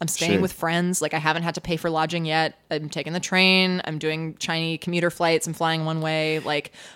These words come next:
Speaker 1: I think it will not cost so much, uh, that s-, selling books will probably cause me to break about even, which
Speaker 2: Okay.
Speaker 1: is fine. Like, you know, there are worse things to do with two months of your life.
Speaker 2: Yeah, it's definitely something that you have to, like, prepare for and, and be smart enough to, like,
Speaker 1: Mm-hmm.
Speaker 2: know how to do it efficiently. Like, I,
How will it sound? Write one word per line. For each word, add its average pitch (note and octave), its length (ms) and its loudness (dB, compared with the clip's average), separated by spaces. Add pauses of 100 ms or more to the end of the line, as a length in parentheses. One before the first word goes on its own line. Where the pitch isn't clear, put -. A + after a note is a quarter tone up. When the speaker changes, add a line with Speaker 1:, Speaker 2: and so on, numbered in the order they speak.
(100)
Speaker 1:
I E3+ 160 8
think F#3+ 480 0 (140)
it F3 180 0
will E3+ 140 -2
not D#3+ 420 -2
cost - 420 -2
so D#3+ 300 -2
much, D3 540 -6 (600)
uh, C#3+ 380 0
that D#3+ 220 0
s-, - 280 -8
selling A3 360 6
books F#3 300 4
will F3+ 100 0
probably F3 400 0
cause D3+ 280 -2
me D#3 100 -6
to D3+ 60 -4
break C#3 260 -10
about C#3 280 -6
even, - 380 -12 (100)
which - 180 0
Speaker 2:
Okay. - 180 0
Speaker 1:
is - 120 -4
fine. B3+ 340 -2
Like, F3 200 0
you A#3 80 -2
know, G3 120 0
there G#3 140 -2
are G#3+ 40 -4
worse A3+ 220 -2
things G#3+ 200 -4
to G3 80 -8
do G3 160 -4
with D3 120 -4
two - 120 -10
months C#3+ 200 -12
of C3+ 80 -12
your F2+ 120 -10
life. - 240 -12
Speaker 2:
Yeah, A#2+ 360 8 (180)
it's B2 200 6
definitely E3 300 8
something C3 320 4
that G2+ 100 8
you G2 100 6
have F#2+ 180 4
to, G2+ 100 0
like, F2+ 300 2 (220)
prepare G#2 400 4
for F#2 320 4
and, F2+ 180 4
and G2 220 0
be F#2+ 120 0
smart F#2 400 2
enough E2+ 280 0
to, - 120 -4
like, F2 220 0
Speaker 1:
Mm-hmm. F#2 120 4
Speaker 2:
know F2+ 460 4
how F#2 280 2
to F#2 120 2
do F2 280 0
it F2 140 4
efficiently. F2 480 -2
Like, - 100 -4
I, A#2+ 240 8